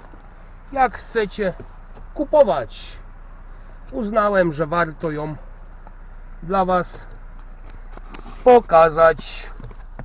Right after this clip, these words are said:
Proszę bardzo, cena, opis auta, wyposażenie. Podgrzewane fotele razy cztery, czyli co, z tyłu też są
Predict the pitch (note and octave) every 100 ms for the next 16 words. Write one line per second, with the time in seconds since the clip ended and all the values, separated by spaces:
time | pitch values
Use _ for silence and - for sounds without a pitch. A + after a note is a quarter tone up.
0 | - - - - - - - F#3 F#3+ F3+
1 | F3+ E3 D3+ D3 D3 C3 D3 D3 - -
2 | - - - F#3 F3 E3+ D#3+ - - -
3 | - - - - - - - - - F#3+
4 | F3+ - F3 C#3 - - E3+ E3+ D#3 -
5 | D#3+ D3+ - - - - - - - -
6 | C3+ G3 - F#3 - E3 E3 E3 D#3 D#3+
7 | D#3 - - - - - - - - -
8 | - - - - - - - - - -
9 | - - - - - - D#3 D3 C#3 D3+
10 | D#3 G3+ A#3 A#3 - E3 - A3+ A3+ G#3+
11 | F3+ F#3+ G3 G3+ - - - F3 D3+ C#3
12 | C3+ - E3 E3 - D#3 C#3 - - F3
13 | E3+ D#3+ C#3+ E3+ D#3 - F3 E3